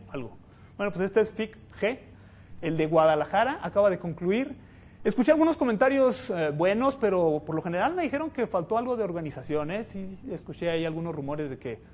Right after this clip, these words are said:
todavía les falta echarle ganas ahí con la distribución de la información, el orden de dónde van a ver las conferencias, dónde van a ver las películas que la gente quiere ir a ver. Los festivales es algo padrísimo que me encantaría que se fomentara más en México y si tienen oportunidad,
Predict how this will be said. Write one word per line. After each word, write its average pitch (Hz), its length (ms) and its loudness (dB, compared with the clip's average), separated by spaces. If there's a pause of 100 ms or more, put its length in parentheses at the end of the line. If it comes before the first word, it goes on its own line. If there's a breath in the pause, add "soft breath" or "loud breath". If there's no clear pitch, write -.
(240 loud breath)
todavía 214 600 2
les 185 120 -6
falta 202 320 0
echarle 190 320 -4
ganas 185 400 -8
ahí 175 480 -6
con 135 240 -8 (560 loud breath)
la 120 280 -4 (520)
distribución 170 600 -4
de 175 80 4
la 156 60 0
información, 170 840 -4
el 147 120 -2
orden 160 280 0
de 135 160 -4 (180)
dónde 170 200 2
van 160 120 4
a 160 40 -2
ver 151 100 2
las - 100 -4
conferencias, 170 720 -4
dónde 175 160 -2
van 165 180 -2
a 151 60 -2
ver 156 200 0 (260 loud breath)
las 143 200 -2
películas 180 540 0
que 156 80 -4
la 151 60 -2
gente 175 180 -6
quiere 160 180 -4
ir 151 60 2
a 143 40 2
ver. 160 280 -2 (300 loud breath)
Los 175 80 -6
festivales 202 400 0
es 208 100 -6
algo 208 180 2
padrísimo 180 640 -2
que 165 80 -6
me 147 100 -6
encantaría 147 340 -2
que 185 100 -6
se 175 60 -4
fomentara 147 380 -2
más 156 200 -4
en 147 120 -6
México 160 420 -4
y 139 100 -6
si - 140 -14
tienen 165 220 -4
oportunidad, 143 580 -4